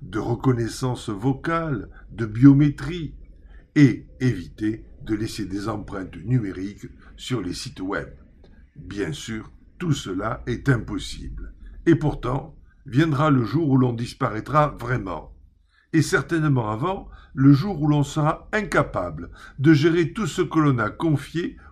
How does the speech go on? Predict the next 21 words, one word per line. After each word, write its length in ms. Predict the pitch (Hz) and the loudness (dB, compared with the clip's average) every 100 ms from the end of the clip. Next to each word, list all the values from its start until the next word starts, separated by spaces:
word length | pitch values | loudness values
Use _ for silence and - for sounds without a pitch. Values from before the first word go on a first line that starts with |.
| - | 4
aux 100 | 143 | 6
nouvelles 380 | 139 156 139 | 8 6 4
technologies. 760 | 135 139 113 123 95 73 73 - - - _ _ _ - | 2 0 0 0 -2 -4 -10 -14 -20 -20 _ _ _ -10
Et 120 | 101 | -6
ainsi, 560 | 90 - - 151 247 - - _ _ _ _ | -4 -6 -10 -10 -12 -14 -20 _ _ _ _
ceux 240 | - 135 | -6 -4
qui 180 | 131 131 | -4 -6
sont 220 | - 131 | -4 -4
totalement 600 | 131 131 135 123 117 117 | 0 -2 0 0 0 -4
informatisés 1000 | 107 - 110 101 104 - 95 120 180 285 - - - - | -6 -8 -8 -8 -10 -12 -4 -2 -2 -4 -16 -20 -16 2
entreront 680 | 196 151 175 151 175 180 - | 2 4 0 0 0 -2 -2
en 100 | 147 | 0
maison 340 | 147 151 151 | 4 4 4
de 100 | 143 | 4
retraite 600 | 143 147 - 95 104 - 123 - - - | 4 4 0 -6 -8 -8 -14 -16 -20 0
et 80 | 160 | 6
ne 80 | 156 | 6
répondront 560 | 151 147 147 127 135 | 6 4 4 4 4
plus 160 | 131 139 | 6 6
aux 100 | 135 | 6
mails 420 | 107 92 107 123 | 4 -4 -6 -8